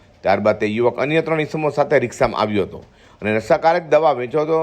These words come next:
તેમ કહી ડરાવી ધમકાવી પોલીસ સ્ટેશન લઈ જવાની વાત કરી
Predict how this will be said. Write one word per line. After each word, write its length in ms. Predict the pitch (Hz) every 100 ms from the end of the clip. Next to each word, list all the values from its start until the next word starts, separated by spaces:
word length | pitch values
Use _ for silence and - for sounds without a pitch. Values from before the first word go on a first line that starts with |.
| 160
તેમ 260 | 139 127 117
કહી 240 | 123 143
ડરાવી 320 | 127 127 127
ધમકાવી 420 | 107 107 110 131
પોલીસ 220 | 120 123 110
સ્ટેશન 340 | 123 123 120
લઈ 80 | 107
જવાની 280 | 113 123 110
વાત 280 | 90 87
કરી 320 | - 127 82